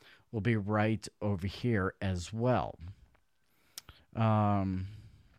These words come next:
I could see you volume down on phone with friend. Gotcha. Gotcha. So, you know, one of the things that, uh, you know, with this,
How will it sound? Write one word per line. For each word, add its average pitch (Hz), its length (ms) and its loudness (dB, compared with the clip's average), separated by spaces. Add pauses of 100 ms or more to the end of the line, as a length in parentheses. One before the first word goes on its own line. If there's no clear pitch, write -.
(1000)
I 104 100 -2
could 101 180 -6
see - 280 -2
you 107 300 2
volume 101 600 0
down 95 560 -2 (800)
on 95 360 -2
phone 98 520 -2
with 90 200 -6
friend. 78 380 -10
Gotcha. 92 560 -6 (220)
Gotcha. 87 500 -4 (320)
So, 147 320 6
you 131 200 4
know, 110 300 4 (480)
one 143 360 4
of 180 100 0
the 156 120 0
things 104 520 0 (1700)
that, 107 400 2
uh, 101 400 2
you 110 180 0
know, 101 160 2
with 120 420 0
this, 85 500 -6